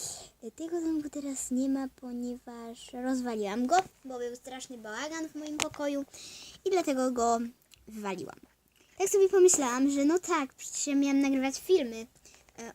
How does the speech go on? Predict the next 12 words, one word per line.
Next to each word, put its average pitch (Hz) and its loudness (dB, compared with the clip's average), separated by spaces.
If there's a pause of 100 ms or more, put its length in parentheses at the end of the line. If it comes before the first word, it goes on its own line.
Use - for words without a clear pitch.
o 247 -4
ja, 311 0
co - -2
ja 277 0
teraz 302 0
zrobię? 262 2
No 277 2
i 359 0
tak 311 -2
sobie 285 -4
pomyślałam, 277 0
że 247 -6